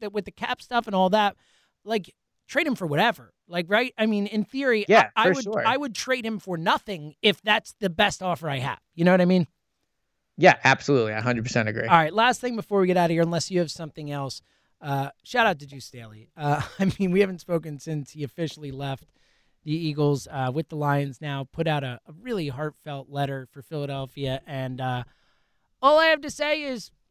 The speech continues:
Speaker 1: good for you, Deuce. Good for you, man. Like, good for you for finally getting out of here and going somewhere where maybe they'll appreciate you better. Um, you know, you've been passed over so many times here. Like,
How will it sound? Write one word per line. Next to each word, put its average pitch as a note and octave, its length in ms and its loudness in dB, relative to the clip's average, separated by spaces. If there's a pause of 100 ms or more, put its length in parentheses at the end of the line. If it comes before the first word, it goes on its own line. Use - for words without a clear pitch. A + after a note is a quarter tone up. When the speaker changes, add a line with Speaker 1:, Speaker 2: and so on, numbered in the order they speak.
(320)
Speaker 1:
good D#4 160 -12
for E4 100 -18
you, C4+ 160 -2
Deuce. F3+ 420 2 (360)
Good D4 140 -12
for C#4 140 -12
you, E3 180 -4
man. C3+ 460 -6
Like, F3+ 260 -2
good C4 220 -2
for C#4+ 100 -12
you G3+ 260 2
for E3+ 160 -6
finally F#3 380 -2
getting F3+ 300 4
out D#3+ 180 -2
of D#3 60 -4
here D3+ 240 -4
and D3 120 -6
going E3+ 240 2
somewhere E3+ 360 -2
where D3 120 -2
maybe D#3 280 0
they'll D#3 200 2
appreciate C#3+ 520 -6
you C#3+ 80 -14
better. A#2+ 360 -8 (380)
Um, B2+ 420 -4 (100)
you E3 140 2
know, C3+ 220 2
you've F3+ 160 4
been F#3 100 -2
passed F#3+ 300 2
over D#3+ 140 -6
so D#3 180 -2
many D3 140 -4
times C3 360 -10
here. C3 220 -4
Like, B2+ 340 -8